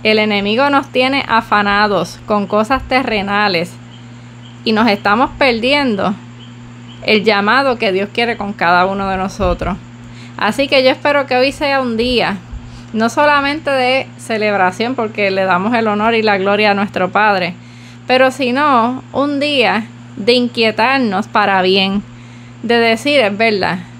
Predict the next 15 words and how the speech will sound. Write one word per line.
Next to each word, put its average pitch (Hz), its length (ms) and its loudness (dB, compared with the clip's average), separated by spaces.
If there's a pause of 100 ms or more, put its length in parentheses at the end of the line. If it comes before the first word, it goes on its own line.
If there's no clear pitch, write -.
(420)
yo 220 160 2
tengo 269 240 2
este 277 240 -2
llamado 254 380 4
hace 247 480 0
diez 247 320 0
años 277 280 0
y 208 40 -2
no 190 80 -4
he 190 60 -2
hecho 214 240 -2
nada, 175 420 0
déjame 220 420 0
comenzar 208 480 2
ahora", 180 460 2